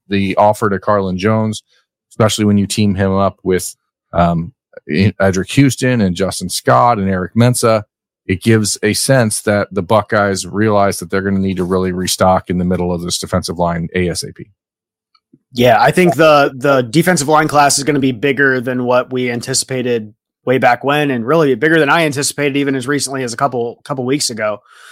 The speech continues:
Speaker 2: But when you look down the depth chart and you look at, you know, Tyleik and Mike Hall and those guys who could be gone, and you factor in some of the attrition that could be coming, um,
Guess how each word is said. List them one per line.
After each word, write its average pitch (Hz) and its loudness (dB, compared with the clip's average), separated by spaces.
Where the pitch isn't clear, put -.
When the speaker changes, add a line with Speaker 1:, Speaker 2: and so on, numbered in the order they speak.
Speaker 2:
But 147 4
when 156 2
you 156 2
look 160 0
down 160 2
the 160 -2
depth 156 2
chart 156 2
and 143 -2
you 139 -2
look 139 -2
at, 139 -2
you 131 -8
know, 131 -4
Tyleik 180 4
and 160 -2
Mike 165 2
Hall 165 4
and 165 0
those 160 0
guys 165 2
who 156 -6
could 170 -6
be 151 -4
gone, 156 0
and 143 -4
you 135 -4
factor 151 0
in 147 -4
some 143 -6
of 147 -6
the 147 -4
attrition 156 -4
that 151 -6
could 160 -8
be 147 -6
coming, 156 -4
um, 131 -4